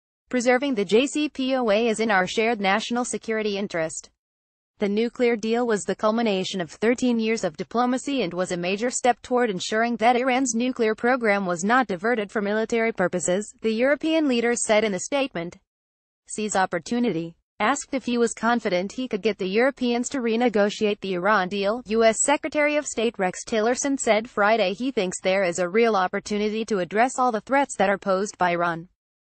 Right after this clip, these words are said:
"I fully expect that our allies and friends in Europe and in the region are going to be very supportive in efforts undertaken to deal with Iran's threats," Tillerson told reporters.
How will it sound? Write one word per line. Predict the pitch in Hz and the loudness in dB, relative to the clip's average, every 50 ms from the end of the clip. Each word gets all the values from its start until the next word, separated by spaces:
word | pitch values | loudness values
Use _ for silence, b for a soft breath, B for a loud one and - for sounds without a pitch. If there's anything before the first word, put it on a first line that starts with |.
| _ _ _ _ _ - | _ _ _ _ _ 2
"I | 240 | 2
fully | 233 - 226 208 202 202 208 | 2 2 2 2 2 2 0
expect | 214 - - - 254 254 - _ | -2 -4 -4 -2 -2 -2 0 _
that | - 190 175 | 0 0 2
our | 180 196 233 262 262 | 4 4 4 4 4
allies | 226 202 208 220 196 185 202 208 | 2 2 2 2 2 2 2 0
and | 233 202 | -2 -4
friends | - - 226 233 240 226 196 | 0 2 2 2 2 2 0
in | 190 175 | -2 -2
Europe | 175 170 175 185 202 - | -2 0 0 0 0 -2
and | 180 175 | -2 -2
in | 180 180 175 | 0 0 0
the | 170 165 | 0 0
region | 160 208 233 214 196 185 180 190 | -2 -4 -4 -2 -4 -4 -2 -2
are | 180 175 | -2 -2
going | 165 180 190 190 190 180 | 0 0 0 0 0 -2
to | 185 | -4
be | 190 190 175 | -4 -4 -2
very | 170 214 240 233 214 | 2 2 2 2 2
supportive | - - - 175 - - 254 285 262 202 170 | 0 -2 -4 -4 0 2 4 4 4 2 0
in | 196 208 | 0 0
efforts | 226 247 262 - 208 208 214 - | 0 0 2 2 2 0 0 0
undertaken | 226 226 226 170 160 - - 214 240 240 - 196 190 196 | -2 -2 -2 -2 -4 -4 -2 -2 -2 -2 -2 -4 -4 -4
to | - 220 | -4 -4
deal | 185 220 226 247 247 | -2 -2 0 0 -2
with | 226 196 - | -2 -2 -2
Iran's | 208 220 226 220 214 214 - - | 0 2 2 2 0 -2 -4 -2
threats," | 247 247 233 185 202 - - - | 2 2 2 2 0 -4 -10 -10
Tillerson | - - 269 262 262 262 240 - 175 165 170 | -4 0 0 0 0 0 -2 -2 -4 -4 -4
told | - 190 180 175 185 | -4 -4 -4 -4 -6
reporters. | 180 - - 190 175 165 160 156 156 - - | -6 -4 -2 -2 -2 -2 -4 -6 -8 -12 -16